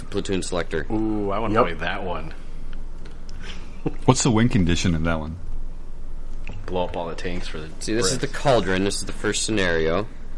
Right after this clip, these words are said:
Speaker 1: Victory.
Speaker 4: It's aptly named, in my opinion.
Speaker 2: Yeah.
Speaker 1: Uh, Commonwealth player gets two victory points for each enemy unit destroyed and one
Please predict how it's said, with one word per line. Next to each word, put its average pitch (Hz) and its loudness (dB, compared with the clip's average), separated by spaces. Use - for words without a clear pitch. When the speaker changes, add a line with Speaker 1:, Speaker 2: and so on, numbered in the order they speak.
Speaker 1:
Victory. 110 0
Speaker 4:
It's 107 2
aptly 110 8
named, 90 4
in 87 2
my 85 2
opinion. 85 0
Speaker 2:
Yeah. 98 -4
Speaker 1:
Uh, 98 4
Commonwealth 120 2
player 113 6
gets 107 0
two - -2
victory 113 -2
points 107 0
for - -2
each 110 -2
enemy 107 4
unit 104 2
destroyed 107 2
and 95 0
one 101 2